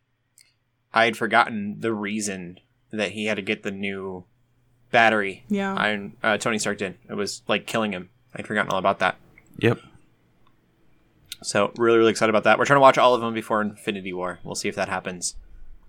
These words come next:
Speaker 1: We've
Speaker 3: Good
Speaker 1: got
Speaker 3: luck.
Speaker 1: forty days, I think. Forty-two days? Forty-five days? Something like that. Uh, I also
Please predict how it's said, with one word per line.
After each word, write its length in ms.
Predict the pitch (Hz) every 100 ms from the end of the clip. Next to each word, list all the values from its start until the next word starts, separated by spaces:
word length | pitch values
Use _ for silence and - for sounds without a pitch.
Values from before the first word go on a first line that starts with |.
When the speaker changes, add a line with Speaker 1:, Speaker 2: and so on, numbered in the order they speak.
| _
Speaker 1:
We've 120 | 101
Speaker 3:
Good 80 | 110
Speaker 1:
got 140 | 110 120
Speaker 3:
luck. 100 | -
Speaker 1:
forty 400 | - 113 110 107
days, 320 | 101 104 107
I 60 | 113
think. 440 | 127 123 - - _ _ _ _ _ - - _ _
Forty-two 360 | 117 110 - 110
days? 360 | 117 120 - -
Forty-five 320 | 117 110 110
days? 260 | 113 113 - - -
Something 140 | - 90
like 80 | 107
that. 140 | 101 _ - - - - - - - - _ - - _ _ -
Uh, 200 | 127 127
I 140 | 151 160
also 500 | 180 - 175 170